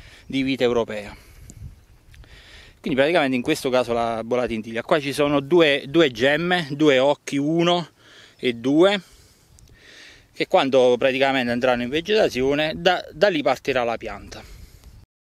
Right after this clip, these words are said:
Allora, questo è un filare che avevo cominciato ia-, ieri sera. Sembra che, eh, sì, tutto ok.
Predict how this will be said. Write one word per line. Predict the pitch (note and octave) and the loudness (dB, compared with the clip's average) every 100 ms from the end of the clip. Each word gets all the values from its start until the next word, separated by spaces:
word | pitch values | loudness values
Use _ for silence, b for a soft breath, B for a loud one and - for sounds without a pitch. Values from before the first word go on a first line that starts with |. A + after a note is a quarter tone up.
| _ - - - - - - - | _ -20 -20 -16 -14 -12 -12 -8
Allora, | C3 | -4
questo | G3+ G3 | -4 -2
è | F3+ | -2
un | |
filare | E3+ E3+ F3+ E3 | 0 4 4 4
che | |
avevo | D#3 D3+ | 2 2
cominciato | - D#3 C3+ C#3+ C#3 | 0 0 2 2 2
ia-, | C3+ C#3 | 2 2
ieri | C#3 - - | 2 2 2
sera. | - A3+ A#3+ A#3+ A3+ - - - - - - - - - - - - - - - - - - - - - - - - - - | 2 2 4 2 2 0 0 -2 -2 -2 -2 -2 -2 -2 -6 -8 -8 -8 -10 -8 -8 -10 -10 -10 -12 -14 -16 -16 -12 -12 -10
Sembra | - D3+ C#3 B2+ B2 | -10 -8 -6 -4 -4
che, | C#3 D3 | -4 -6
eh, | - C3 B2+ B2+ B2+ E3+ - | -6 -6 -4 -6 -6 -6 -6
sì, | - D#3 A#2+ - | -6 -8 -8 -14
tutto | G#2+ F3+ | -12 -10
ok. | - A#3+ A#3+ | -8 -6 -6